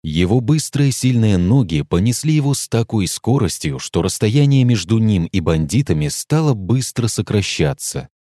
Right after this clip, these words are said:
Всего через минуту он догнал первого бандита и со всего размаха наотмашь ударил его по голове. Бандит свалился, как подкошенный.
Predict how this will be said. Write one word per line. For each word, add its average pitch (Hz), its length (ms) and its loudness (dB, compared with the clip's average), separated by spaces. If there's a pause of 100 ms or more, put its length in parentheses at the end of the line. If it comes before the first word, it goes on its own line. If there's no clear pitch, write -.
Всего 82 440 -2
через 76 320 -4
минуту 95 540 -2
он 143 200 0
догнал 101 480 0
первого 78 480 0
бандита 92 580 0 (100)
и 165 140 -2
со 147 220 -2
всего 117 460 0
размаха 104 760 0
наотмашь 92 840 0
ударил 104 600 -2
его 87 300 0
по 82 100 -4
голове. 76 560 0 (300)
Бандит 80 560 -2
свалился, 98 920 0
как - 240 -4
подкошенный. 69 1080 -4